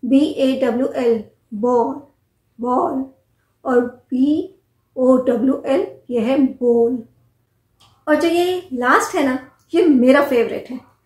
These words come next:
क्योंकि इसमें अक्सर लोग confuse होते हैं। अब तो लोगों को काफ़ी पता चल गया है, पर फिर भी काफ़ी लोग ऐसे होंगे जिन्हें एस यू आई टी ई इसका मतलब नहीं पता होगा और इसको कैसे pronounce करते हैं ये भी नहीं।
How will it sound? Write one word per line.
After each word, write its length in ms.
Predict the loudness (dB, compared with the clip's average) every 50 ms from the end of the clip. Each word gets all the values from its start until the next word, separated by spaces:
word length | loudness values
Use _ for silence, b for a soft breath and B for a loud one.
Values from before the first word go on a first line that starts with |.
| _ _ _ _ -4
क्योंकि 200 | -4 -2 -2 -4
इसमें 480 | -4 -6 -8 -6 -6 -8 -8 -10 -12 _ -6
अक्सर 360 | -6 -6 -6 -6 -4 -2 0
लोग 240 | 0 0 0 -2 -2
confuse 500 | -4 -4 -4 -4 -4 -2 -2 -2 -2 -2
होते 220 | -6 -8 -8 -8 -10
हैं। 220 | -10 -10 -12 b b b b b b b
अब 140 | -6 -2
तो 60 | 0 0
लोगों 240 | 0 0 0 -2
को 160 | -4 -4 -4 -4
काफ़ी 260 | -4 -4 -2 -4 -4
पता 280 | -4 -4 -2 -2 -2
चल 220 | -2 0 0 0 0
गया 160 | 0 -2 -2
है, 200 | -2 -4 -6 -8 B B B B B B -2
पर 400 | 2 2 2 2 0 -6 -10 -16 _ _ _ _ _ _ _ _ _ _ _ _ _
फिर 120 | -2 -2 -2
भी 140 | 0 -2 -2
काफ़ी 360 | -2 -2 -2 -2 -2 -2 -2
लोग 240 | 0 0 0 0 0
ऐसे 200 | -2 -2 0 0
होंगे 360 | 0 0 0 -2 -4 -4 -4
जिन्हें 540 | -4 -4 -2 0 0 0 0 0 -2 -6 -12 _ -2
एस 280 | 0 0 0 0 -2 -2
यू 200 | 0 0 0 0
आई 220 | 0 0 0 0
टी 380 | 0 -4 -8 -12 -8 -6 -4 -4 -4 -6 -8 -6
ई 400 | -4 -4 -4 -4 -8 -8 -10 -8
इसका 240 | -8 -6 -2 -2 0
मतलब 380 | 2 0 0 0 0 0 2
नहीं 200 | 2 2 0 0 -2
पता 200 | -4 -6 -4 -4
होगा 280 | -6 -6 -6 -8 -8 -10
और 260 | -10 -6 -2 -2 -2
इसको 220 | -2 -2 -4 -6
कैसे 320 | -6 -4 -4 -4 -2 -4 -4
pronounce 400 | -2 -2 0 0 0 0 -2 -2
करते 220 | -2 -2 -2 -2
हैं 60 | -2
ये 160 | 0 2 2 2
भी 140 | 4 2
नहीं। 260 | 2 2 0 -2 -8